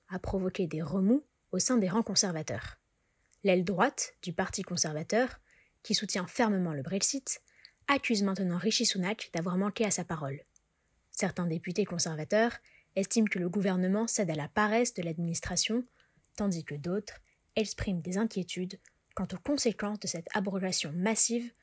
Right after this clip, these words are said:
sur des secteurs tels que la protection des salariés et le bien-être animal. Enfin, dernière nouvelle, la justice britannique a rendu son verdict dans une affaire d'incitation au terrorisme. Un homme, Ajmal Chapal,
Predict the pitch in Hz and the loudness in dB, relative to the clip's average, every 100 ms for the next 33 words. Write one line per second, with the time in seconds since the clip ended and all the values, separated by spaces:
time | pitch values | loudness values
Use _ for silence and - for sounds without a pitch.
0 | _ - 185 170 190 - 196 180 - 170 | _ -6 -2 0 -2 -2 -2 -2 -6 -10
1 | 175 151 - 226 208 - 196 170 165 156 | -8 -10 -6 -4 -4 -4 0 2 0 -4
2 | 165 185 - _ _ - 185 165 180 185 | -6 -6 -8 _ _ -6 -4 -2 0 0
3 | 190 - 160 143 156 _ _ _ _ _ | 0 -2 -6 -8 -12 _ _ _ _ _
4 | _ _ _ _ _ _ - 208 - 240 | _ _ _ _ _ _ -6 -4 2 4
5 | 220 202 196 196 220 269 277 _ _ - | 4 4 2 4 4 4 2 _ _ -2
6 | 185 190 233 - 220 214 214 226 294 226 | 0 4 2 2 2 2 4 2 2 0
7 | 196 208 240 185 190 185 285 - - - | 0 2 2 2 2 0 -2 -4 -6 -6
8 | - 185 190 202 196 202 185 254 - - | -6 -2 2 0 0 -2 0 0 0 2
9 | 220 - 226 190 254 214 160 135 135 135 | 2 2 0 4 4 4 0 -6 -10 -18
10 | _ _ _ _ - - - 185 185 226 | _ _ _ _ -20 -18 -4 0 2 4
11 | 185 - _ _ _ _ - - 233 220 | 2 -2 _ _ _ _ -12 2 2 4
12 | 202 190 175 _ - - 190 - 165 208 | 2 2 -2 _ 0 2 2 0 -2 -2